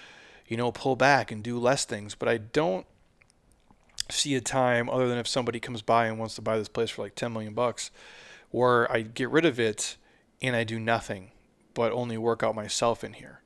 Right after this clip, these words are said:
I think I would always want to have, uh, some groups of people come in, especially the people that I really like and are really fun to train with, and we can bullshit and we can just beat the hell out of ourselves in the safest way possible.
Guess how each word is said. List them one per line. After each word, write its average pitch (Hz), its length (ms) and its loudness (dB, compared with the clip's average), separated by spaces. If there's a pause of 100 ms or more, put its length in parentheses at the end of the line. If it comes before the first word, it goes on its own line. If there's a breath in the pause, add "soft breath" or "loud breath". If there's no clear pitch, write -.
(640 soft breath)
I 113 180 4
think 135 440 -4 (1080)
I 135 60 4
would 127 160 2
always 135 340 8
want 117 320 2
to 110 80 -6
have, 110 460 0 (140)
uh, - 60 -12 (260)
some 120 260 -2
groups 117 300 -4
of 120 80 -8
people 113 280 -6
come 117 220 -4
in, 113 160 0
especially 127 380 0
the 113 40 -12
people 117 280 -6
that 117 140 2
I 104 100 2
really 113 500 4
like 107 400 2 (480)
and 120 140 0
are 107 160 -2 (100)
really 127 240 4
fun 120 200 -4
to 110 60 -8
train 110 280 -4
with, 110 180 -4
and 110 80 -8
we 104 80 -8
can 104 200 -12
bullshit 113 640 -2 (580 loud breath)
and 110 340 0
we 107 140 -8
can 113 160 -8
just 101 180 -6
beat 113 140 -6
the 107 80 -6
hell 110 200 2
out 110 80 4
of 110 80 -2
ourselves 110 520 0
in 113 40 -12
the 104 60 -12
safest 110 420 -4
way 107 80 -6
possible. 113 680 -4